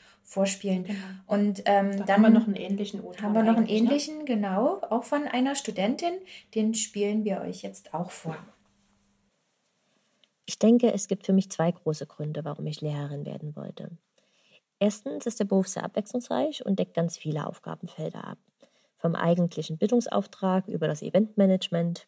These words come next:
Speaker 3: bis hin zur Webseitenbetreuung ist da gefühlt eigentlich alles dabei. Zweitens habe ich die idealistische Vorstellung, die Kinder in dieser Lebensphase noch gut auf das Kommende vorbereiten zu können.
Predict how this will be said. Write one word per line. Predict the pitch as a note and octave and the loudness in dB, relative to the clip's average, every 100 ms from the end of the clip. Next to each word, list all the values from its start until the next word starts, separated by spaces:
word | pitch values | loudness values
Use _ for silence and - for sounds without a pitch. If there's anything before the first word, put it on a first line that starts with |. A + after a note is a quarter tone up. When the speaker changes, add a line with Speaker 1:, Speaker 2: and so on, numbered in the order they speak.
| - | 0
Speaker 3:
bis | A3 - | 2 4
hin | F#3+ | 4
zur | G3 E3 | 4 2
Webseitenbetreuung | E3+ - E3 E3 D#3+ - D3+ D3+ D3+ | 0 0 0 0 -4 -2 -2 0 -2
ist | D#3 - | -4 -4
da | D3 | -6
gefühlt | - - D#3 | -6 -6 -4
eigentlich | - D#3 D3+ - | -2 -4 -6 -6
alles | - - | -8 -8
dabei. | - D3 - D#3 _ _ _ - _ _ _ _ - | -12 -12 -12 -14 _ _ _ -20 _ _ _ _ -8
Zweitens | - F#3 G3+ C4 C#4+ - | 0 2 4 2 0 0
habe | G3 G3 | 0 0
ich | - | -4
die | G3+ | -4
idealistische | F#3+ F3+ F#3 F#3 F3+ - | 0 2 2 0 -4 -8
Vorstellung, | E3+ F#3+ G3 G#3 G#3 G#3 | -4 -2 0 2 4 4
die | G3+ | 2
Kinder | - F#3 F#3 F3 F3 | 0 4 4 2 0
in | E3+ D#3+ | -4 -2
dieser | G3 G#3+ F3+ | 0 2 2
Lebensphase | E3 E3+ - D#3 D#3+ D#3+ | 2 -2 -6 -4 -2 2
noch | F#3+ D#3+ - | 2 2 2
gut | G#3 G3+ | 2 2
auf | - | -6
das | - - | -6 -8
Kommende | - D3+ D3 D3 | -4 -2 -2 -4
vorbereiten | D3 D3 C#3+ C#3+ - | -6 -6 -8 -8 -10
zu | - _ | -14 _
können. | - C#3+ D3+ | -14 -12 -12